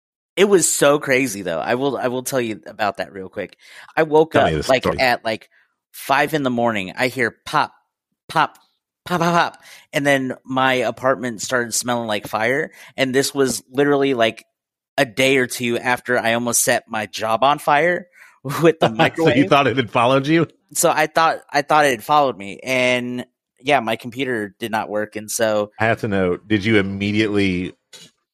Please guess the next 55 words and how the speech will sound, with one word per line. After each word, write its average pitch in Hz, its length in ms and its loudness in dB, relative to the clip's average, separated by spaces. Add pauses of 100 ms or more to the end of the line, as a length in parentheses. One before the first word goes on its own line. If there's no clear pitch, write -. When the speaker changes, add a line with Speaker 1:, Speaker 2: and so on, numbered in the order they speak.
(200)
Speaker 2:
sweat 90 580 0 (320)
and 87 180 -4
worry 80 480 0
<laughs> - 40 -14
that 98 440 -6
you 98 140 0
were 85 160 -2
cooking 101 400 -4
ramen 85 340 0
in 82 140 -6
your 78 100 -10
sleep? - 400 -12 (240)
Speaker 1:
Yes. - 420 0 (1120)
Yes, 147 280 2
Speaker 2:
I 156 60 4
Speaker 1:
I - 20 2
was, 147 80 -2
Speaker 2:
thought 98 160 4
Speaker 1:
I - 20 6
was, 175 140 4
Speaker 2:
so. 156 100 -2
Speaker 1:
I - 160 0
was 165 140 2
Speaker 2:
<laughs> - 0 -
I 135 80 4
Speaker 1:
having 151 160 0
Speaker 2:
thought 143 240 2
for 117 60 -4
Speaker 1:
flashbacks. 117 380 -2
I 139 140 2
was 143 140 -2
having 131 320 0
a 110 60 -6
whole 131 180 -2
bunch 127 180 -4
of 123 80 -18
flashbacks. 107 640 -4 (360)
Um, 113 440 2
Speaker 2:
I 92 60 0
thought 92 260 0
for 87 100 -4
sure 80 260 -2
that 73 160 -6
was 76 140 -8
the - 80 -14
case. 73 320 -10 (320)
Speaker 1:
Oh, 143 280 0
it - 20 0
was, 131 180 -2
it - 140 -10
was 147 160 -2
just 147 200 0
so 139 200 -2
bad. 120 400 0
Like, 110 260 -4